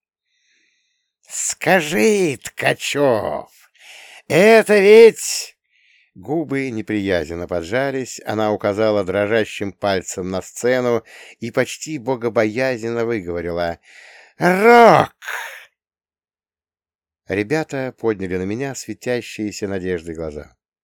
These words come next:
«Рок!» — жизнерадостно подтвердил я. «Рок, рок!» — добавила драматизма эхо. Отпрянув, она смерила меня уничтожающим взглядом,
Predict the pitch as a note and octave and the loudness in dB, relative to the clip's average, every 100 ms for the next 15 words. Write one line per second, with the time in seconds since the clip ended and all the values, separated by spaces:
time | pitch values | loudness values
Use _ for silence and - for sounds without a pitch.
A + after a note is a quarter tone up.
0 | _ _ _ _ _ A2+ C#3 A#2+ G2 G#2 | _ _ _ _ _ 2 4 4 4 6
1 | C3+ - - _ _ _ _ _ G#2 C3 | 6 4 -8 _ _ _ _ _ -6 -4
2 | A#2 B2+ B2 B2 A2+ A2 - A#2 A2+ - | -2 0 4 4 4 0 -4 -4 -4 -2
3 | A2+ G#2 G#2+ G#2+ G#2+ G2+ F#2+ _ _ _ | -2 0 2 2 4 2 0 _ _ _
4 | _ _ _ _ _ C3+ D#3 F3+ F#3 E3+ | _ _ _ _ _ 0 2 4 2 2
5 | D#3 C#3+ B2+ - C#3 D3+ D#3 C#3+ B2+ A#2 | 2 2 -2 -6 -4 0 0 2 2 2
6 | G#2+ G2+ F2+ F2+ G2+ F#2 G2+ B2 C3+ C#3 | 2 -2 -4 -4 -2 2 2 2 -2 -4
7 | A#2+ G2+ G2+ - F#2+ F2+ F#2 F2+ - - | -2 -2 -4 -6 -10 -6 -6 -6 -10 -18
8 | - - - _ _ _ _ _ _ _ | -16 -20 -20 _ _ _ _ _ _ _
9 | _ _ _ _ _ _ _ - C3 - | _ _ _ _ _ _ _ -8 -8 -6
10 | - D#3+ E3 D3 C3+ - _ A2 C3 - | -4 -2 -2 -6 -10 -14 _ -4 -4 -4
11 | B2 C#3 A#2 G2 G2 G2+ F#2+ _ - - | -4 -2 -2 -2 -2 -2 -4 _ -16 -6
12 | D#3+ C3 - A#2 G2+ F#2+ E2 - E2 D#2 | -6 -6 -4 -2 0 0 -2 -8 -12 -6
13 | G#2+ B2 A#2+ | -4 -4 -6